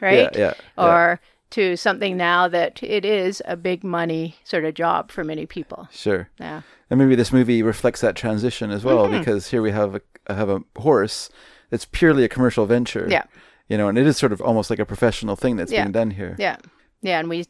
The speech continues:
Speaker 2: do see the military rider there as well. So we
Speaker 1: Yeah.
Speaker 2: see kinda transition of all three eras.
Speaker 1: Yeah,
Speaker 2: Yeah,
Speaker 1: yeah.
Speaker 2: yeah. It's, it's very, it's interesting. I kinda love many things about this movie because there's a lot of things that are fairly prescient, I think.
Speaker 1: Yeah. So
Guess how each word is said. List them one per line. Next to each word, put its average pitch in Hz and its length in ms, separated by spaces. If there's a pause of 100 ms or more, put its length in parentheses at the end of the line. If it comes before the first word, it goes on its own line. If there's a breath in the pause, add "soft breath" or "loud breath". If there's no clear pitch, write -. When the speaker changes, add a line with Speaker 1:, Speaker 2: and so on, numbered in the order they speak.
Speaker 2:
do 202 120
see 190 240
the 175 100
military 185 500
rider 165 360
there 156 200
as 156 180
well. 196 280
So 190 180
we - 100
Speaker 1:
Yeah. 226 120
Speaker 2:
see 180 120
kinda 185 360 (300 loud breath)
transition 196 600
of 165 160
all 180 260
three 185 400
eras. 220 680
Speaker 1:
Yeah, 120 100
Speaker 2:
Yeah, 165 320
Speaker 1:
yeah. - 80
Speaker 2:
yeah. 180 380
It's, - 260
it's 180 160
very, 190 360
it's 196 180
interesting. 175 600
I 180 80
kinda 185 340 (380 soft breath)
love 202 320
many 185 240
things 185 320
about 175 320
this 180 240
movie 180 440
because - 560
there's 165 280
a 190 60
lot 170 180
of 170 60
things 175 220
that 160 100
are - 40
fairly 165 340
prescient, - 640
I 156 80
think. - 400
Speaker 1:
Yeah. 101 240 (420 soft breath)
So 139 520